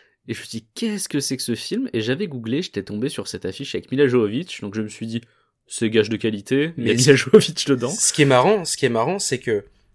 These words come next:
Speaker 2: avant de voir le film, on se dit, « Mais qu'est-ce que c'est que ce film ? » Et après avoir vu le film, on se dit, « Mais qu'est-ce que c'est que ce film ? »
Speaker 1: Exactement, je, alors je regrette pas de l'avoir vu.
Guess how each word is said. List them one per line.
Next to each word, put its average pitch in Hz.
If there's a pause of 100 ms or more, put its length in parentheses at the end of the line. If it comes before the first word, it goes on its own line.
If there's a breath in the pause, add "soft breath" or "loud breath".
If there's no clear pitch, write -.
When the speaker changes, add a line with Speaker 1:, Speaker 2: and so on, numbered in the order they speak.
(240)
Speaker 2:
avant 120
de 127
voir 127
le -
film, 135
on 117
se 104
dit, « 117
Mais 104
qu'est-ce 202
que 175
c'est 151
que -
ce 135
film ? » 214 (380 loud breath)
Et 120
après 123
avoir 214
vu 156
le 143
film, 123 (280)
on 127
se 123
dit, « 147
Mais 131
qu'est-ce 381
que 254
c'est 262
que -
ce 233
film ? » 226 (160)
Speaker 1:
Exactement, 190
je, 135
alors 135
je 143
regrette 156
pas 320
de 208
l'avoir 175
vu. 110